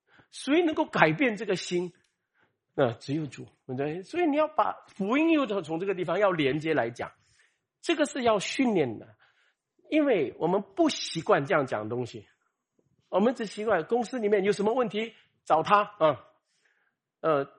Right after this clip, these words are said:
电脑有问题找他，找那个部门啊，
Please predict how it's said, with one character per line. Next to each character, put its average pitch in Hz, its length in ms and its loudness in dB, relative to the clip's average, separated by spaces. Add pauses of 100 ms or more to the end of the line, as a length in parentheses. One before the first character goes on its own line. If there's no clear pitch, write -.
(100)
电 302 180 -4
脑 220 160 4
有 233 100 2
问 285 140 -2
题 226 340 -8
找 185 200 0
他， 202 240 -2
找 170 180 2
那 202 80 4
个 208 60 4
部 190 160 -2
门 135 260 -2
啊， 117 180 -4